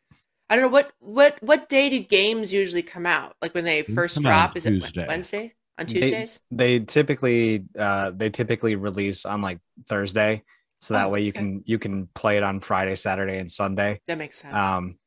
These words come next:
Speaker 3: but yeah, like, the, the news is so random. Like, when I used
Speaker 1: Mm-hmm.
Speaker 3: to do the gaming news and stuff like that for, uh, Feathers and Friends, um,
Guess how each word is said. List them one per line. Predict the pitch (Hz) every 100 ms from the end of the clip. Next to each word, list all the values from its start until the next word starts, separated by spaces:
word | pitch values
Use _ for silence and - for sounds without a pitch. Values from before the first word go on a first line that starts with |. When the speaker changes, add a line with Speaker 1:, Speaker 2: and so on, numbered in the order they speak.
| -
Speaker 3:
but | 117 127
yeah, | 113 101
like, | 98
the, | 110 127
the | 151 139
news | 147 160 131
is | 113
so | - 107
random. | 98 95 92 90 90 _ -
Like, | 107 101
when | 110 113
I |
used | 117 113
Speaker 1:
Mm-hmm. | 117
Speaker 3:
to | 113
do |
the | 107
gaming | 95 92 95 101
news | 101 101
and | 98
stuff | 107 -
like | 101
that | 101 101
for, | - 98 95 90
uh, | 92 90
Feathers | - - 117 117 107
and | 104 98
Friends, | - 107 110 147 - - - _ _ _ 117
um, | 117 117 107